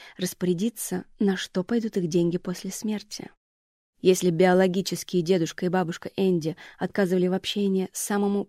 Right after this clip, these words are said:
пафосному, самому надутому чёрному парню на свете только из-за цвета его кожи, то Энди была рада не иметь с ними никаких контактов. Дверь на кухню открылась. Энди увидела, как Гордон встаёт. Он снова потревожил фонари.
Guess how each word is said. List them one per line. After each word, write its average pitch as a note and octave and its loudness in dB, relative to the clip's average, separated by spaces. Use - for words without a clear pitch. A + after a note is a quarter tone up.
пафосному, E3 -6
самому G#3 2
надутому G3 2
чёрному F#3 0
парню F3+ -2
на D#3+ -4
свете G3+ -4
только F3 0
из-за D#3+ -2
цвета F3 -2
его D3 -4
кожи, A#3 -8
то G3+ 8
Энди F#3 10
была F3+ 6
рада F3+ 0
не D3+ 0
иметь E3 0
с - -8
ними E3+ 2
никаких G3 -2
контактов. - -12
Дверь G#3 2
на G3 0
кухню G3+ -6
открылась. - -10
Энди A3 4
увидела, G#3 2
как F#3+ -6
Гордон F#3+ -2
встаёт. F3 -8
Он A3 4
снова A3+ 0
потревожил G3+ -2
фонари. G3 -6